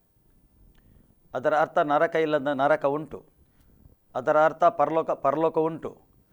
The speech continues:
ಅಂದರೆ ದೇವರ ಚಿತ್ತ ಏನು? ಎಲ್ಲ ಮಾನವನು ಪರಲೋಕಕ್ಕೆ ಹೋಗಬೇಕು, ಆತನು ಎಲ್ಲಿದ್ದಾನೆ ಅಲ್ಲಿ ಹೋಗಬೇಕು ಅಂತ ದೇವರ ಚಿತ್ತವ ಅದು. ಆದರೆ ದೇವರು ನೀತಿವಂತನಾಗಿದ್ದಾನೆ,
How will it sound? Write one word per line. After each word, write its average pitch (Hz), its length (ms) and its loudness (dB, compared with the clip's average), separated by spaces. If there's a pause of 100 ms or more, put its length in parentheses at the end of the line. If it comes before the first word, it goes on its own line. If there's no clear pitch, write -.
(200)
ಅಂದರೆ 135 280 -6
ದೇವರ 185 280 2
ಚಿತ್ತ 160 240 -8
ಏನು? 147 440 -6 (800)
ಎಲ್ಲ 151 340 2
ಮಾನವನು 160 640 -2 (180)
ಪರಲೋಕಕ್ಕೆ 135 500 -4
ಹೋಗಬೇಕು, 113 440 -6
ಆತನು 139 480 -2
ಎಲ್ಲಿದ್ದಾನೆ 131 440 -8
ಅಲ್ಲಿ 123 280 -8
ಹೋಗಬೇಕು 110 420 -10
ಅಂತ 110 120 -16 (260)
ದೇವರ 208 240 2
ಚಿತ್ತವ 127 500 -6
ಅದು. 110 240 -10 (1500)
ಆದರೆ 165 500 -4 (800)
ದೇವರು 185 640 2 (800)
ನೀತಿವಂತನಾಗಿದ್ದಾನೆ, 139 1200 -4